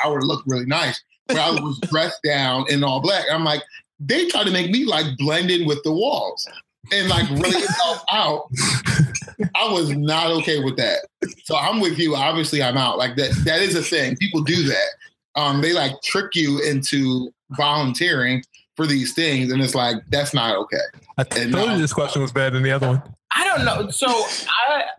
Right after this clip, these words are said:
Speaker 3: I too have, like, I volunteered, like, fairly recently. I mean, I kinda knew what I was getting myself into, but,
Speaker 2: Right.
Speaker 3: like, when I did it, like, it was to help somebody else out. Like, I, I did it to, like, help raise money, and I was, like, a waiter.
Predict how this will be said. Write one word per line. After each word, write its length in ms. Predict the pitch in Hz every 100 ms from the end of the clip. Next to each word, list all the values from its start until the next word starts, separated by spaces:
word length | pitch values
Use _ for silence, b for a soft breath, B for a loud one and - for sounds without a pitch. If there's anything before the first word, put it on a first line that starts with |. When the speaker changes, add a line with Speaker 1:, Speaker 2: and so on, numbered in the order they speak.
| -
Speaker 3:
I 100 | 190 247
too 260 | - 233
have, 200 | 214 180
like, 160 | 147 151
I 120 | 165
volunteered, 480 | 170 175 190 185 175
like, 140 | 147
fairly 300 | 147 156 156
recently. 640 | 151 147 156 - 127 120 117
I 80 | 165
mean, 120 | 175
I 240 | 180 165 147 -
kinda 340 | - 160 180
knew 140 | 180
what 80 | 175
I 80 | 156
was 80 | 151
getting 140 | 160
myself 340 | 156 151 151 147
into, 460 | 156 - 196 208 B B B
but, 100 | 220
Speaker 2:
Right. 240 | 208 202 180
Speaker 3:
like, 80 | 180
when 120 | 185
I 200 | 147 180
did 360 | 165 151 214 226
it, 160 | 165
like, 140 | 151 156
it 60 | 185
was 300 | 180 175 -
to 100 | 180
help 180 | 190 185
somebody 320 | 180 143 139
else 220 | 143 143
out. 220 | 107 101
Like, 100 | 127
I, 240 | 135 151 151
I 120 | 151
did 180 | 175 185
it 120 | 165
to, 80 | 156
like, 120 | 135 131 - 123
help 240 | 147 170 143
raise 240 | 143 127
money, 320 | 139 156 120
and 100 | 127
I 60 | 135
was, 100 | 147
like, 100 | 143
a 80 | 123
waiter. 520 | 123 127 127 156